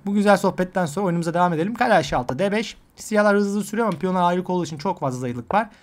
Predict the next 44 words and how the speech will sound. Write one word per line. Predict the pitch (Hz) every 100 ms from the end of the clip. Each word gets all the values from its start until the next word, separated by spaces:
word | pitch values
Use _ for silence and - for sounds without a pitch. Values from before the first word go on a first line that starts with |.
| _
Şimdi | - 214 151
kale | 147 160
G | 185 196
altı | 190 208
oynanmış. | 196 196 196 214 - - _
B | 233 214
beş | 214 220
hızlı | 208
bir | 196
şekilde | 208 190
geçen | 190 180 196
atmaya | 185 180 147
çalışıyor | 170 165 - 147
ama | 143
kale | 185
G | 170 143
beş | 120 -
şah, | 190 196
şah | - 185 147
E | 120
altı | 117 131
ya |
da | 175
şah | 180 165 151
C | -
üç. | 185 -
Şimdi | 131
bu | 151
piyonu | 196 180
alacak. | 185 180 180
Bu | 196
piyon | 190 180
gittikten | 170 - 190 170
sonra | 165 156
uzak | 175 147 190
geçer | 170 143 131
piyon | 139 151
olmadığı | 175 135
için | 120 220 - - - -
biraz | 185 175 151
daha | 175
rahat | 147 123
hareket | 123 - 113
edecek. | 110 220 240